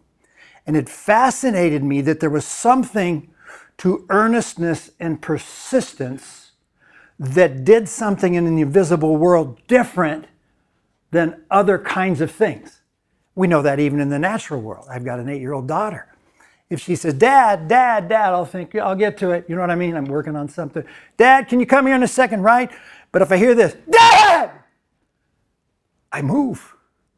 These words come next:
I move immediately. I don't need to understand. It doesn't matter what I'm doing. There's a cry to the Father that only the father knows, or mother,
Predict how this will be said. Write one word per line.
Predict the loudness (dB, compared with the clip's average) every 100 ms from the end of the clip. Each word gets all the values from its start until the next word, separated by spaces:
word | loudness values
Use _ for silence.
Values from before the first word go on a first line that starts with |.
| _ _ _ _
I | 0
move | 2 2
immediately. | 2 2 2 0 -2 -4 -8 _ _ _ _ 0
I | 0
don't | 0 0
need | 2 2
to |
understand. | 0 0 -4 -2 0 0 -4 -12 _ -12 -2
It | 0 2
doesn't | 2 2 -2
matter | 0 2 2
what | 2
I'm | 0 0
doing. | 2 2 0 -4 -14 _ _ _ _ _ _ _ -4
There's | -2 -2
a | -6
cry | -10 -10 -2 0 0 0 -2 -6
to | -8 -8
the | -8
Father | -12 -4 -2 -2 -4 -8 -14 -20 _ -20 _ -6
that | -2
only | 0 0 0
the | -2
father | -4 -4 0 0 0
knows, | -2 -2
or | -2 -2
mother, | -2 -2 -4 -10 -12